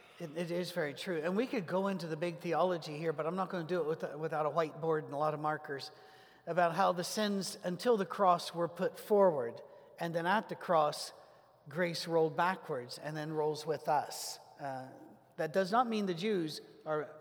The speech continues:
are gone, please. It just means all human beings, uh, now have the grace of God available. The Holy Spirit descended on, on him in bodily form like a dove.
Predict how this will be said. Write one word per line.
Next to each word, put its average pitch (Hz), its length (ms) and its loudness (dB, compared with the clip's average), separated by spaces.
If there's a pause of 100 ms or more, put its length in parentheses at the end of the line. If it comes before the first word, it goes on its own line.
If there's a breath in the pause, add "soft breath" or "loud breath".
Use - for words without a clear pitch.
(240)
are 156 100 -2
gone, 131 340 -4 (280)
please. 151 340 -6 (480 loud breath)
It 151 80 -10
just 160 160 -8
means 165 180 -4
all 170 220 6
human 156 300 -2
beings, 131 500 -10 (320)
uh, 131 260 -10 (440)
now 151 360 0 (180)
have 151 200 -2
the 143 60 -10
grace 147 300 -6
of 131 120 -8
God 139 220 0
available. 151 580 -2 (1600 loud breath)
The 165 100 4
Holy 226 240 10
Spirit 202 380 0
descended 214 420 2
on, 180 260 0
on 185 200 2
him 190 180 2
in 180 80 0
bodily 208 480 6
form 196 320 2
like 165 220 4
a 151 60 -2
dove. 156 380 4